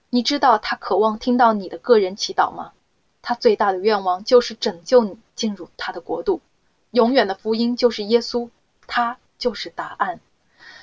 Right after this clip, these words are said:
他继续不断地赦免。耶稣依然在改变人们的生命。我从死囚犯的眼睛里见证了这一点。一旦他知道了耶稣的爱，就是耶稣对他的爱，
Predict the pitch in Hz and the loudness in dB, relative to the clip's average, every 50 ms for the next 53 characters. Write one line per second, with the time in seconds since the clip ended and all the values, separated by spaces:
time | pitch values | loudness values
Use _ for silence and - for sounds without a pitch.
0 | - _ _ _ _ - - 240 233 - 269 247 - - 233 214 - 196 - 226 | -20 _ _ _ _ -4 -4 -2 -2 -2 -4 -4 -2 -4 -6 -6 -4 -4 0 2
1 | 262 247 214 175 - - - 180 160 - - 170 - - _ _ _ _ _ _ | 4 4 2 2 -4 -2 2 2 2 2 0 -8 -14 -16 _ _ _ _ _ _
2 | _ _ _ - 277 277 - - 294 269 - _ - 285 277 240 196 185 185 - | _ _ _ -4 -4 -4 -4 -4 -6 -6 -6 _ -4 -2 -2 -2 -4 -10 -10 -8
3 | - 196 196 - - - - - - 220 196 175 180 185 185 180 190 185 196 185 | -8 -8 -8 -6 -8 -8 -6 -2 -2 -2 -2 -2 -4 -8 -10 -10 -8 -8 -8 -6
4 | - - 208 202 202 202 190 180 - _ _ _ _ _ _ _ _ _ _ _ | -6 -6 -6 -6 -8 -10 -10 -12 -16 _ _ _ _ _ _ _ _ _ _ _
5 | _ _ _ - 233 226 226 254 240 240 - - 208 185 - 185 175 - - 233 | _ _ _ -2 -2 0 0 0 -2 -2 -2 -4 -6 -6 -4 -6 -8 -4 -4 -4
6 | 202 196 196 180 185 170 175 - 208 208 202 175 - _ _ _ _ - - 247 | -4 -4 -4 -6 -6 -8 -8 -8 -6 -4 -4 -6 -6 _ _ _ _ -2 0 0
7 | 208 202 - 185 165 - 165 - - 190 175 165 170 - - - - _ _ _ | 0 0 -2 -4 -6 -6 -12 -10 -8 -8 -8 -8 -8 -12 -12 -12 -14 _ _ _
8 | _ _ _ _ _ _ _ _ _ _ _ _ _ _ _ _ _ _ - 233 | _ _ _ _ _ _ _ _ _ _ _ _ _ _ _ _ _ _ -8 -4
9 | 247 233 285 254 220 214 - - 226 - - - - 277 277 262 220 190 185 175 | 0 4 4 4 4 2 -2 -6 -6 -6 -4 -4 -2 0 2 4 2 2 2 -2
10 | 180 208 196 - - 220 220 - - - 214 190 - - _ _ _ _ _ _ | -4 -4 -4 -4 -4 -4 -4 -4 -4 -4 -4 -6 -6 -10 _ _ _ _ _ _
11 | _ _ _ - - 294 269 - - - - 220 233 233 - - 254 247 247 - | _ _ _ -4 -2 -2 0 -2 -4 -4 -2 0 0 0 0 -2 -4 -4 -2 0
12 | 247 226 220 - 240 226 - - - 214 196 165 - | 0 0 0 0 -2 -2 -2 0 0 0 0 0 -2